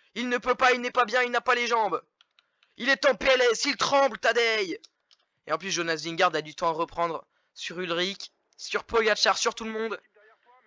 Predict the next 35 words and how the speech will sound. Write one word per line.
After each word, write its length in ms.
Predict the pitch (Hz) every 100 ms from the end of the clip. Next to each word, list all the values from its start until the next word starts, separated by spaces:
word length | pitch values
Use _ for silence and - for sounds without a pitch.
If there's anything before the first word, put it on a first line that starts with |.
| _
C'est 200 | - 170
pas 180 | - 233
bête 200 | 226 214
ce 40 | -
qu'il 120 | 190
est 20 |
en 60 | 196
train 160 | 196
de 40 | 180
faire, 140 | 185
Jonas. 480 | 165 175 156 143 - _ _
C'est 180 | - 196
pas 200 | - 220
bête. 320 | 214 220 - - _ _ _ _ _ _ _ _ -
Alors, 100 | 147
on 60 |
va 100 | 160
le 80 | 180
laisser 240 | 202 - 226
prendre 180 | 214
la 120 | 185 180
majeure 280 | 180 190
partie 240 | - 185 208
des 80 | 175
relais, 220 | 156 143
hein. 120 | 127 _ _ _ _
On 60 | 156
ne 60 | 160
va 100 | 165
pas 180 | 220
rouler 240 | 202 185 185
avec 220 | 180 170
lui. 240 | 180 196 - _ _ _ _ _ _ _ _ _ _ _ _ _ _
Alors, 120 | - 135
malheureusement, 640 | 156 170 180 190 214 -